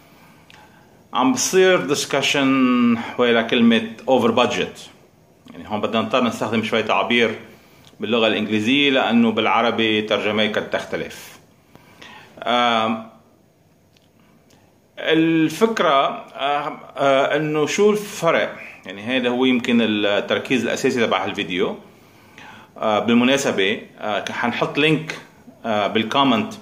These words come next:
ل-، لبلوج article اللي هو مكتوب عن هالموضوع. سو إذا حدا بيحب يقراه بالإنجليزي كارتيكل موجود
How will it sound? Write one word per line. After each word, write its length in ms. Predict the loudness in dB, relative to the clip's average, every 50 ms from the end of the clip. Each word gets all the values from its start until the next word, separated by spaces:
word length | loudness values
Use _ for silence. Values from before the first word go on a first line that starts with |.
| -20 -20 -20 -20 -20 -20 -20 -20 -20 -20 -16 -10
ل-، 1080 | -6 -4 -2 0 2 2 2 2 4 4 4 4 4 2 2 2 0 0 -2 -2 -2
لبلوج 480 | -2 -2 0 2 4 4 4 4 2 0
article 460 | 0 -2 -2 -2 -4 -4 -2 -2 -2
اللي 240 | -2 -2 -4 -4 -4
هو 500 | -4 -2 0 0 2 2 2 2 0 0
مكتوب 300 | -2 -4 -2 0 0 0
عن 100 | 2 0
هالموضوع. 640 | 0 0 -2 0 0 -2 0 2 2 2 2 0 -4 -6
سو 160 | -4 -2 0
إذا 240 | 0 0 -2 -4 -4
حدا 220 | -2 -2 0 0
بيحب 300 | -2 -2 -4 -4 -2 0
يقراه 160 | 0 2 0
بالإنجليزي 460 | 0 -2 -4 -4 -2 -2 0 0 0
كارتيكل 540 | -2 -2 -2 -2 -2 -2 -2 -2 0 0 2
موجود 540 | 4 4 4 4 2 2 2 0 -2 -4 -10